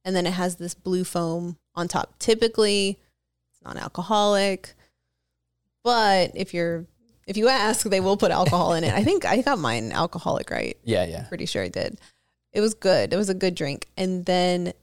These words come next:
Speaker 1: the other new drink that we got to, to partake in is called the Crate Reactor.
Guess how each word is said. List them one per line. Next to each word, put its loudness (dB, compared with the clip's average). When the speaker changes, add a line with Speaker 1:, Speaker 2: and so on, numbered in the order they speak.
Speaker 1:
the -14
other 2
new 2
drink -4
that -4
we -2
got -2
to, -2
to -4
partake -4
in -4
is -6
called -2
the -8
Crate -8
Reactor. -4